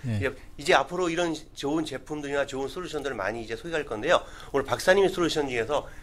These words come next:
Speaker 2: 정말 도움이 되는 것은
Speaker 1: 네.
Speaker 2: 중소기업을 도울 수 있을 것 같아요.
Speaker 1: 아.
Speaker 2: 좋은 제품이 나왔는데
Speaker 1: 네.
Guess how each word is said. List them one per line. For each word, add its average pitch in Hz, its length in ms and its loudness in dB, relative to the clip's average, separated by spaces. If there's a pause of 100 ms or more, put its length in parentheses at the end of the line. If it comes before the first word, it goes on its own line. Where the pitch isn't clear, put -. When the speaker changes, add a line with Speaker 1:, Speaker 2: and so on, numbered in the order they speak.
(140)
Speaker 2:
정말 170 760 4 (140)
도움이 135 300 -4
되는 113 200 -4
것은 110 420 -6 (340)
Speaker 1:
네. 113 100 -2
Speaker 2:
중소기업을 127 800 0
도울 113 160 -8
수 104 60 -8
있을 107 100 -10
것 98 160 -10
같아요. - 180 -12 (320)
Speaker 1:
아. 98 420 4
Speaker 2:
좋은 180 240 10
제품이 208 280 8
나왔는데 165 640 6 (160)
Speaker 1:
네. 104 260 0